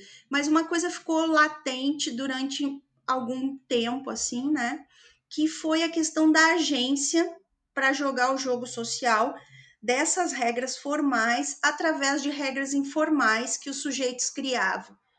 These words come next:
né? Ou seja, como que o indivíduo conseguia burlar as regras formais através de regras informais, como eles tinham essa criatividade pra fugir disso. Isso ficou latente durante cinco anos, até que eu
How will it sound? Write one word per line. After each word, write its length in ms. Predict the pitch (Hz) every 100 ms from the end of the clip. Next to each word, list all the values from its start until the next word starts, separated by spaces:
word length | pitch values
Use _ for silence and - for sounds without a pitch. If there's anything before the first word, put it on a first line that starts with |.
| _ _
né? 280 | 214 247 254
Ou 60 |
seja, 380 | 240 262 247 240 - - _ _
como 380 | 349 381 403 -
que 360 | 330 311 302 302
o 160 | 277
indivíduo 680 | 277 247 269 240 262 240 277
conseguia 760 | 277 277 - 269 208 233 233 220
burlar 600 | 214 330 311 254 269 277
as 120 | 277
regras 400 | 247 214 240 -
formais 580 | 269 269 262 262 285 294
através 480 | 294 294 277 269
de 100 | 254
regras 460 | 285 262 240 262 254
informais, 640 | 277 - 285 262 185 180 -
como 200 | 294 311
eles 180 | 320
tinham 200 | - 302
essa 180 | 294 294
criatividade 960 | 285 330 339 330 277 269 208 214 233 233 - _ _ _ _
pra 140 | 247
fugir 460 | 240 277 254 240 233
disso. 400 | 214 - - - - - - -
Isso 240 | 294 -
ficou 240 | 330 330 311
latente 500 | 302 302 285 277 240
durante 300 | 277 277 277
cinco 340 | - 302 320
anos, 300 | 311 330 349
até 380 | 330 330 294 311
que 280 | - 330 294
eu 260 | 269 311